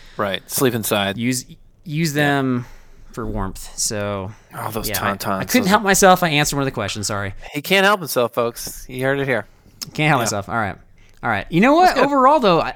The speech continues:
Speaker 2: overall, you had some, you had some good answers, my friend. That was really good.
Speaker 1: I, I, I dug deep. I
Speaker 2: If I
Speaker 1: tried.
Speaker 2: had to rate, yeah, what, what were better, the questions or the answers? I think it, they're close. I'm gonna say neck and neck. What do you think?
Speaker 1: Some of these questions are great.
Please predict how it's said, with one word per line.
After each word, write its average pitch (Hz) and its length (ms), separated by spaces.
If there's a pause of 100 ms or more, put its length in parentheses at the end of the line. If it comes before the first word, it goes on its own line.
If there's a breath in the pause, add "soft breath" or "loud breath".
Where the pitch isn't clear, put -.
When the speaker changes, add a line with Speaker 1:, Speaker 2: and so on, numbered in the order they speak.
(140)
Speaker 2:
overall, 285 320
you 247 140
had 294 120
some, 311 340
you 196 100
had 262 100
some 262 120
good 254 120
answers, 302 340
my 98 100
friend. 98 260
That 151 80
was 185 120
really 202 140
good. 175 240
Speaker 1:
I, - 420
I, - 20
I - 40
dug 196 260
deep. 175 220 (300)
I 170 100
Speaker 2:
If 165 80
I - 20 (100)
Speaker 1:
tried. - 100
Speaker 2:
had 262 120
to 240 60
rate, 202 440
yeah, 202 100
what, 185 280
what 208 120
were 240 80
better, 180 300
the 135 100
questions 220 680
or 208 60
the 185 180
answers? 143 420
I 113 60
think 208 200
it, - 240
they're 220 160
close. - 420
I'm - 60
gonna 156 80
say 185 100
neck 175 220
and 202 80
neck. - 340
What 165 100
do 170 40
you 175 40
think? - 300
Speaker 1:
Some - 180
of 302 60
these 359 120
questions 214 420
are 147 60
great. 151 420